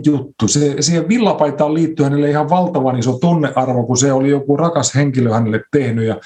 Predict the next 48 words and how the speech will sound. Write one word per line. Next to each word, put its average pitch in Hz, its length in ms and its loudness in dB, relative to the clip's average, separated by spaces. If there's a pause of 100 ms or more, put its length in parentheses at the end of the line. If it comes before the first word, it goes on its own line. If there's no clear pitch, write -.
(120)
siitä 160 280 2
aukesikin 147 400 0
sit 147 160 0
tosi 156 200 0
syvällinen 123 540 0
keskustelu. 120 560 0
Ja 120 60 2
mä 127 100 2
huomasin, 143 300 2
että 135 140 -2
okei, 160 260 0
että 151 180 0
Jumala 151 300 2
auttoi 131 300 -2
tässäkin. 117 440 -4 (220)
Mä 170 60 2
ajattelin, 196 180 -4
että 220 80 0
oikeastaan 208 380 -2
sillä 202 180 2
lailla 165 140 0
se 160 60 2
on 175 100 0
kaikessa, 190 540 -2
kun 135 120 0
me 135 100 2
mennään, 143 480 0
että 110 200 -2
jos, 139 240 -2
jos 151 180 2
meillä 160 220 0
on 143 80 -2
tää 151 140 0
rukouskanava 151 840 0
auki, 165 360 0
niin 120 160 0
vaikka 156 400 -2
meillä 165 280 0
itsellä 196 360 0
nämä 143 160 0
taidot 156 380 0
ja 135 80 0
kyvyt 151 440 0
on 120 100 -2
välillä 135 320 0
tosi 151 320 0
vajavaisia, 117 760 -2
niin 110 140 -8